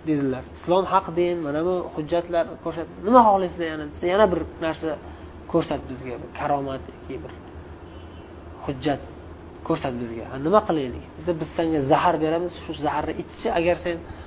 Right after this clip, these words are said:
haqiqatda haq din ustida bo'lsang, senga Alloh yordam bersinchi, sen Alloh biz tarafda deyapsan, Alloh taolo bizga yordam beradi deyapsan. Haqiqatda sizlarga Alloh yordam beradigan bo'lsa, biz, bizga bir,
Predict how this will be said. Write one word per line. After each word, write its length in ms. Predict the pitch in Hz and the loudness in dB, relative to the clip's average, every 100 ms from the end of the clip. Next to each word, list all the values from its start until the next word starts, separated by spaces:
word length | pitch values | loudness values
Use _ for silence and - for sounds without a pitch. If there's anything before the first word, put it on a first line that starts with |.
| - | -6
haqiqatda 480 | 175 175 175 - 170 | -4 -2 -4 0 2
haq 260 | - 214 170 | 6 4 6
din 140 | 185 170 | 4 4
ustida 260 | - 185 | -2 2
bo'lsang, 260 | 175 170 190 | 2 2 -2
senga 220 | 180 175 | 2 2
Alloh 260 | 165 175 180 | 6 8 10
yordam 280 | 180 175 185 | 10 8 6
bersinchi, 420 | 185 180 202 190 240 | 4 2 -4 -6 -8
sen 200 | - 185 | -2 0
Alloh 360 | - 175 175 - - - - - - | 4 6 6 4 -4 -14 -14 -14 -6
biz 160 | 160 160 | -2 6
tarafda 360 | 180 165 - 147 143 | 8 8 6 0 2
deyapsan, 360 | 135 - 131 135 | -2 -2 -10 -6
Alloh 220 | 143 139 123 | -4 -4 -4
taolo 260 | 131 123 120 - - - - - - | -8 -8 -10 -14 -16 -18 -16 -16 -12
bizga 260 | - 156 160 | -2 2 4
yordam 320 | 147 147 160 147 | 6 6 4 4
beradi 240 | 131 120 | 0 -2
deyapsan. 280 | 127 123 135 | -10 -8 -6
Haqiqatda 480 | 147 180 180 170 - | 0 0 2 -2 -2
sizlarga 340 | - 180 175 | 2 4 4
Alloh 300 | 165 175 175 165 | 4 6 6 6
yordam 280 | 175 180 175 | 6 6 8
beradigan 360 | 180 180 185 185 | 8 8 6 4
bo'lsa, 180 | 180 175 | 2 4
biz, 120 | 175 170 165 - - - | 2 0 -8 -12 -14 -2
bizga 280 | 170 175 180 | 0 4 6
bir, 120 | 185 | 4